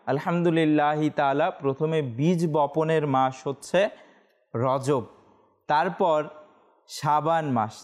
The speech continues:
যাকে নবী করিম সাল্লাল্লাহু তাআলা আলাইহি ওয়া আলিহি ওয়াসাল্লাম নিজের মাস বলে আখ্যায়িত করেছেন, আর এটা হচ্ছে সেচ দেয়ার মাস, এবং তারপর ফল ফলাদি লাভ করার মাস হচ্ছে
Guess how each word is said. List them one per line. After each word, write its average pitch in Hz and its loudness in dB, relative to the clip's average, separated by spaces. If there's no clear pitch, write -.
যাকে 131 -2
নবী 143 0
করিম 143 -4
সাল্লাল্লাহু 139 0
তাআলা 139 0
আলাইহি 131 -2
ওয়া 135 0
আলিহি 139 -2
ওয়াসাল্লাম 139 -2
নিজের 160 2
মাস 151 0
বলে 160 2
আখ্যায়িত 139 -2
করেছেন, 147 0
আর 127 -2
এটা 147 0
হচ্ছে 160 0
সেচ 208 0
দেয়ার 143 2
মাস, 110 -4
এবং 143 -2
তারপর 147 0
ফল 156 0
ফলাদি 151 0
লাভ 139 0
করার 143 0
মাস 135 -2
হচ্ছে 185 0